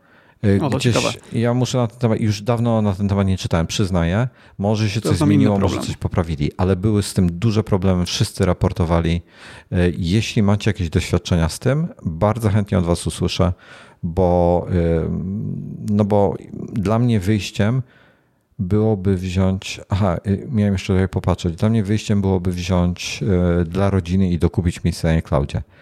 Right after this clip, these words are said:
Speaker 1: Ale problem jest taki, że wtedy to wychodzi mi drożej niż za to, co teraz płacę. Więc nie ma
Speaker 2: Y,
Speaker 1: to
Speaker 2: a
Speaker 1: dla
Speaker 2: czy
Speaker 1: mnie
Speaker 2: w tej
Speaker 1: sensu.
Speaker 2: chwili dostajesz zwrot od Apple'a co miesiąc te dwadzieścia pięć złotych na wydanie tam na waciki?
Speaker 1: Nie,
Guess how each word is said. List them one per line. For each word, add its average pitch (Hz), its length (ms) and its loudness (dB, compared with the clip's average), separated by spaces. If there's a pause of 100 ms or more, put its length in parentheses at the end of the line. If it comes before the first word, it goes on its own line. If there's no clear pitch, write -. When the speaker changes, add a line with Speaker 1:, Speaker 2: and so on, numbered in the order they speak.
(300)
Speaker 1:
Ale 95 100 0
problem 113 260 2
jest 104 120 0
taki, 107 380 0
że 98 100 0
wtedy 95 300 0
to 92 120 0
wychodzi 87 320 0
mi 85 140 2
drożej 82 600 0 (140)
niż 82 440 -2
za 82 200 2
to, - 160 -2
co - 160 -6
teraz 73 280 0
płacę. - 380 -4 (340)
Więc 95 160 -2
nie 101 60 2
ma - 80 4
Speaker 2:
Y, - 40 2
Speaker 1:
to 170 60 0
Speaker 2:
a 170 40 4
Speaker 1:
dla 165 80 4
Speaker 2:
czy 160 60 0
Speaker 1:
mnie 156 60 4
Speaker 2:
w - 60 -6
tej 170 140 2
Speaker 1:
sensu. 139 120 -8
Speaker 2:
chwili 160 340 0
dostajesz 143 600 0
zwrot 131 360 -2
od - 100 -4
Apple'a 131 300 0
co - 160 -2
miesiąc 120 420 0
te 131 100 -6
dwadzieścia 123 360 -4
pięć 135 200 0
złotych 160 580 -2
na 135 140 0
wydanie 127 600 -2 (460)
tam 139 320 -2
na 139 80 0
waciki? 135 440 -4 (760)
Speaker 1:
Nie, 104 120 0